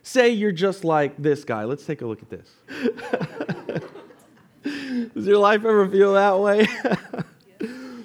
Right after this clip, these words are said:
This path that we're trying to follow Jesus on, or just trying to navigate through life, or sometimes just trying to navigate in church, and, you know, th-, does it ever feel that way? I mean, it, it, it's unexpected at times.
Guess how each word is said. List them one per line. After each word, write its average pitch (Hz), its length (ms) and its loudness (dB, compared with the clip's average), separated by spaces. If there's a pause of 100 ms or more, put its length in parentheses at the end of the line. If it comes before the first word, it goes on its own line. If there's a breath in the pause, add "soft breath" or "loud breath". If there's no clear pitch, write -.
(240 loud breath)
This 240 220 4
path 220 520 4
that 196 180 2
we're 202 260 4
trying 196 380 2
to 180 100 0
follow 185 440 4
Jesus 185 520 -2
on, 180 360 4
or 160 60 0
just 180 260 -4
trying 185 240 2
to 156 80 2
navigate 170 720 2
through 170 180 2
life, 170 420 2
or 170 80 -2
sometimes 247 540 2
just 208 220 -4
trying 220 220 0
to 180 60 0
navigate 196 680 0 (200 loud breath)
in 185 240 2
church, 208 520 2
and, 170 180 -2
you 196 100 0
know, 185 220 0 (520 loud breath)
th-, - 300 -6 (220)
does 226 160 0
it 311 80 0
ever 277 180 4
feel 262 240 0
that 254 180 4
way? 254 160 6
I 262 80 2
mean, 262 200 2
it, 247 160 0
it, 233 160 0 (120)
it's 233 160 -2
unexpected 262 640 0
at 143 140 -4
times. 131 560 -8